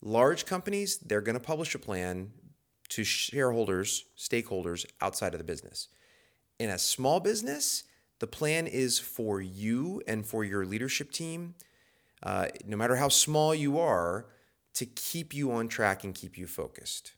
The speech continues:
So it doesn't need to look good. Uh, it needs to just convey the important concepts that keep you guys and your team on track and focused.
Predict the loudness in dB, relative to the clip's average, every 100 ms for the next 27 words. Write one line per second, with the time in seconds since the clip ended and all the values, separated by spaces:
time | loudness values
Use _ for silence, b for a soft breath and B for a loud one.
0 | _ -2 0 2 2 0 -2 0 0 0
1 | -2 -2 -6 _ B B B B B B
2 | -4 0 2 2 2 0 -2 -2 -4 0
3 | 4 6 4 0 -2 -6 -4 -2 2 4
4 | 4 0 -2 -2 0 0 -2 -8 -6 -2
5 | 0 0 -2 -4 -8 -8 -8 -6 -4 2
6 | 4 4 2 0 -2 -6 -4 -2 -2 -4
7 | -4 -6 -10 b b b b _ -4 -2
8 | 0 -2 -2 -4 -10 -6 -8 -8 -14 -12
9 | -12 -16